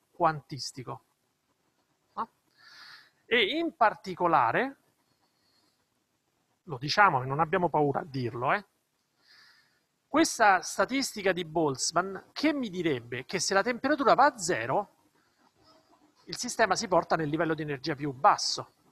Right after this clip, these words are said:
no? Tutte le palline starebbero tutte in basso, no? Tutte a livello di energia minima. Quando vado a studiare in meccanica quantistica,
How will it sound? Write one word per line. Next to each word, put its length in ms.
no? 220
Tutte 340
le 120
palline 640
starebbero 840
tutte 240
in 140
basso, 540
no? 200
Tutte 640
a 100
livello 380
di 60
energia 320
minima. 360
Quando 320
vado 240
a 60
studiare 800
in 120
meccanica 540
quantistica, 840